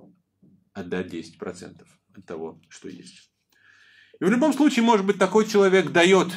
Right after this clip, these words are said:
эту десятину, но он дает ее как лямку тянет, то есть без радости. Третьи верят, что десятина — это воля Божья, но из-за этого самого внутреннего протеста они все-таки не дают ее, и тем самым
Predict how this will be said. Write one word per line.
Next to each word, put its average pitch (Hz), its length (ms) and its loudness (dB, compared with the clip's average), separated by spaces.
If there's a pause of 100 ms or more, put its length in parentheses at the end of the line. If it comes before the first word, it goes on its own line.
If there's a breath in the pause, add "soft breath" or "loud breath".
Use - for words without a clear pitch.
(160)
эту 117 240 -6
десятину, 190 760 -4 (440 soft breath)
но 127 120 -2
он 147 80 0
дает 170 300 0
ее 160 120 -2
как 151 220 -4
лямку 123 320 0
тянет, - 400 -12 (340)
то 113 60 -8
есть 95 140 -6
без 101 160 -6
радости. 87 440 -6 (1800)
Третьи 208 680 0
верят, 107 440 -2 (140)
что 113 320 0
десятина — 139 480 -4 (100)
это 101 200 -4
воля 101 240 -2
Божья, 87 540 -10 (400 loud breath)
но 135 100 0
из-за 165 140 2
этого 262 200 0
самого 202 320 2
внутреннего 175 440 0
протеста 165 540 -2
они 131 340 -6
все-таки 135 400 -8
не 135 160 0
дают 98 360 -2
ее, 90 360 -10 (320 soft breath)
и - 140 -8
тем 240 200 0
самым 190 720 -2